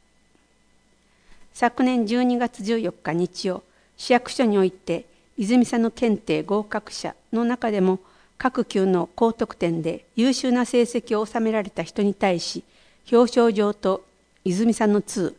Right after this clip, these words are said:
ー認定証の贈呈がありました。フリーアナウンサー、山本博之さんからの贈呈に、各受賞者の皆さんは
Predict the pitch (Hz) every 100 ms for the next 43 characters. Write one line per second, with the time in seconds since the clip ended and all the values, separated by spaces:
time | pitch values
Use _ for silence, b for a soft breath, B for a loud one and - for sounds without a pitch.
0 | _ - 226 233 226 208 - 196 - 226
1 | 226 - 196 208 208 202 233 214 170 175
2 | - - - _ b b b - 247 254
3 | 254 254 240 233 214 214 185 - - 226
4 | 254 240 247 214 247 233 - 214 202 202
5 | 185 180 170 180 202 - 196 190 190 b
6 | b b b - - 180 - 185 185 269
7 | 240 214 185 170 185 190 170 165 170